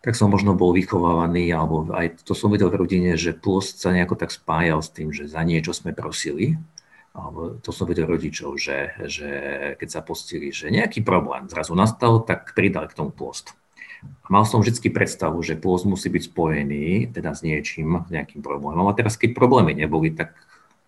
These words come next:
tak sa vlastne ne-, nemám, nemám dôvod sa postiť. A potom som zistil, e, na základe proste štúdia písma, že ten, ten, ten dôvod a zmysel je pokoriť sa, áno? E, že ja sa mám umenšovať. E, nie ja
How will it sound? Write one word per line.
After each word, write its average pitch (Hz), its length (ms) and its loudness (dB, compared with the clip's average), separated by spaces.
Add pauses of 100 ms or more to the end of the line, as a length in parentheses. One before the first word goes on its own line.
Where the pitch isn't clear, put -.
(640)
tak - 160 -12
sa 87 80 -2
vlastne 82 320 -4
ne-, 80 160 0
nemám, 101 320 6
nemám 87 320 6
dôvod 78 240 0
sa - 80 -14
postiť. 147 400 -2 (720)
A - 80 -10
potom 180 240 4
som 165 160 4
zistil, 90 420 2
e, 131 460 0
na 73 320 -2
základe 80 480 -2
proste - 320 -10
štúdia 80 400 -4
písma, 71 400 -6
že 69 560 -8
ten, 78 240 -2
ten, 78 240 -2
ten 78 400 -4
dôvod 135 320 6
a 90 80 0
zmysel 87 400 0
je 71 80 -2
pokoriť - 500 -4
sa, 78 220 -14
áno? 107 320 0
E, 92 80 -4 (560)
že 80 100 -4
ja 98 140 2
sa - 80 -2
mám 120 320 4
umenšovať. 104 640 2
E, - 40 -12 (1300)
nie 101 240 6
ja 71 160 -2